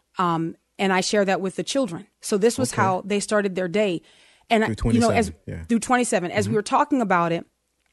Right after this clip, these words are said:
Speaker 1: and talking about how Paul, the Apostle Paul, in his letter to the Corinthians, talks about how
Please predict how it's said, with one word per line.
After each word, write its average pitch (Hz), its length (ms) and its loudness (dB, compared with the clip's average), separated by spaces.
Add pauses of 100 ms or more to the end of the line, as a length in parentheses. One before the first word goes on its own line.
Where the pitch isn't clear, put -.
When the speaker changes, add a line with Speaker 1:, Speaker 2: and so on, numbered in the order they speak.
(240)
Speaker 1:
and 196 120 2
talking 226 280 0
about 190 320 2
how 185 340 2 (340)
Paul, 247 220 2
the 214 80 0
Apostle 240 360 2
Paul, 208 460 2
in 190 100 0
his 190 140 -2
letter 214 180 0
to 220 100 -8
the 190 80 -4
Corinthians, 196 540 -2
talks 190 240 -4
about 190 240 -2
how 180 360 0